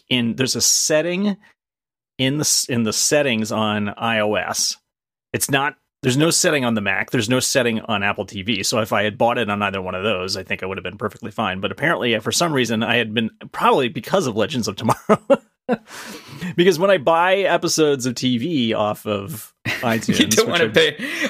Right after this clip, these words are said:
Speaker 2: I'm not gonna pay a
Speaker 1: which I
Speaker 2: lot
Speaker 1: do
Speaker 2: for this
Speaker 1: occasionally.
Speaker 2: muffler.
Speaker 1: I'm like, I'm like,
Speaker 2: Yeah.
Speaker 1: you know, like, yeah, I mean, like, if I can save a buck on Legends of Tomorrow, I mean, I'm
Speaker 2: Right.
Speaker 1: probably not gonna watch it a lot. I mean, I might
Speaker 2: No.
Speaker 1: watch it a few times, but I'm not gonna be watching it over and over again, unlike Spider-Man.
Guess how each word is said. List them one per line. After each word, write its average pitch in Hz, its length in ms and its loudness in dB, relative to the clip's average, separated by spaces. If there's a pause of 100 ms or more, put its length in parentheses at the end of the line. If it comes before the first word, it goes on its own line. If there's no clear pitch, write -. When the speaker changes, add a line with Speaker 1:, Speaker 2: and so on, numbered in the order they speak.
Speaker 2:
I'm 165 280 4
not 165 220 4
gonna 165 160 4
pay 147 200 4
a 143 60 6
Speaker 1:
which 135 80 4
I 131 80 6
Speaker 2:
lot 147 80 2
Speaker 1:
do 175 120 4
Speaker 2:
for 190 40 8
this 139 200 4
Speaker 1:
occasionally. 175 440 4
Speaker 2:
muffler. 156 60 4
Speaker 1:
I'm 190 80 0
like, 214 200 2
I'm 214 160 0
like, 233 140 4
Speaker 2:
Yeah. - 80 2
Speaker 1:
you 277 60 2
know, 269 100 8
like, 262 160 2
yeah, 247 260 4
I - 40 2
mean, 220 140 2
like, 226 180 2
if 202 60 2
I 254 120 4
can 233 120 2
save 214 300 4
a 185 60 2
buck 175 320 2
on 160 120 4
Legends 156 340 2
of 131 100 0
Tomorrow, 160 520 2
I 131 100 -2
mean, 175 120 6
I'm 196 60 4
Speaker 2:
Right. - 60 -4
Speaker 1:
probably 254 240 2
not 190 160 4
gonna 156 140 4
watch 127 320 2
it 127 80 0
a 113 40 4
lot. 110 500 2 (100)
I 139 100 2
mean, 147 160 0
I 151 40 2
might 160 140 2
Speaker 2:
No. 110 120 4
Speaker 1:
watch 143 200 2
it - 160 -6
a 151 160 -2
few 180 300 -4
times, 117 360 0
but 131 80 -4
I'm 160 80 -2
not 175 160 -2
gonna 135 120 2
be 123 80 0
watching 113 300 2
it 104 80 -2
over 110 260 0
and 117 100 -2
over 135 220 0
again, 110 260 -4
unlike 110 280 -2
Spider-Man. 113 540 -2